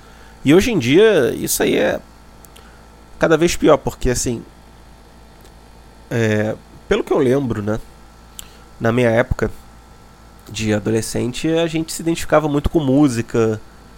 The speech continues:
sei lá, estilo de vida, ti-, ti-, tinha as pates, aí tinha os roqueiros, tem tudo isso. Mas hoje em dia parece que o pessoal se identifica mais com uma coisa de ideologia, né?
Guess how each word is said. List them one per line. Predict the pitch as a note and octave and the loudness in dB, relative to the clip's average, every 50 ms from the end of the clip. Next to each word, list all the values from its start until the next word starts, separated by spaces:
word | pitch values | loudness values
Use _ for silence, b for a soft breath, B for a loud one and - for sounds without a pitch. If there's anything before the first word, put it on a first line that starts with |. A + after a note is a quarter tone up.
| - - - - - - | -20 -20 -20 -20 -20 -18
sei | - - - - | -16 -10 -4 -4
lá, | - | -2
estilo | A#2+ - - - - C#3+ D3 | -2 -4 -4 -4 -4 -4 -2
de | C#3+ B2+ | -4 -4
vida, | A2 G2+ G#2+ A#2+ C#3 C3+ A2+ A2 A2 G#2+ - | -6 -6 -4 -4 -4 -2 -4 -4 -6 -6 -8
ti-, | - - - G2+ - - | -12 -14 -14 -16 -16 -18
ti-, | - - - B B B B B B B B B - - - - - | -20 -20 -20 B B B B B B B B B -20 -20 -20 -16 -8
tinha | - - C3 | -4 -2 0
as | A2 - | 2 2
pates, | - - - C#3+ D3+ C3+ - - - A2 G#2+ G#2 | 2 2 0 0 0 -2 -2 -4 -8 -8 -4 -4
aí | A2 A2+ A2 | -2 -2 -4
tinha | G#2+ - - C3+ B2+ A#2+ A2 G2+ F2 - - - - - - - - | -4 -6 -6 -4 -4 -4 -4 -4 -6 -8 -12 -16 -18 -20 -18 -16 -16
os | - - | -14 -12
roqueiros, | - F#2+ F#2 - - D3+ D3+ B2+ A#2 A2 A2 - | -10 -10 -6 -2 0 2 2 2 0 0 -4 -6
tem | - - - - - | -10 -12 -14 -14 -10
tudo | - - D#3 C#3 C#3 | -6 -2 2 2 2
isso. | B2 - - - - - - - - - - - - - - - - - - - B B B B B B B B - - - - - | 2 0 -4 0 2 2 2 2 0 -16 -16 -16 -18 -20 -20 -20 -20 -20 -20 -20 B B B B B B B B -20 -20 -20 -12 -2
Mas | - C#3 C3 B2 | 0 0 2 2
hoje | D3 D#3 F3 F#3+ | 0 0 0 2
em | |
dia | E3 C3 D#3 D#3 | 2 2 2 2
parece | - D#3+ D#3 - - | 2 2 2 2 0
que | - | 0
o | - | 0
pessoal | D#3+ D3+ - - D#3 D3+ D#3 E3+ F3+ F3+ F3 | -2 0 2 4 4 6 6 6 4 4 2
se | - - - D#3 | 2 0 0 2
identifica | D3 D#3+ E3 - - - - - - F#3 F#3 | 2 2 2 2 0 0 0 0 2 2 4
mais | D#3+ D3+ D3 C#3+ C#3 C#3+ D#3 F#3 - - | 4 4 2 4 4 4 2 2 0 0
com | - - G3+ | -2 -2 -2
uma | G3 F#3+ G3 G3 G3 F#3 F#3 F3+ E3+ D#3+ D3 C#3 A#2+ F2+ F2 E2+ - | 0 0 0 2 2 2 2 2 2 2 2 2 0 0 -2 -4 0
coisa | - D3 C#3 C3 D3+ | 2 2 2 2 2
de | C3 C#3 | 0 0
ideologia, | C#3+ C#3 D#3+ E3 E3+ F#3 E3+ B2 G#2 A2 B2 D3 D#3 C3+ A#2 | 2 6 6 8 8 8 6 6 2 0 0 2 4 4 4
né? | A2+ A#2 A#2 | 4 2 -2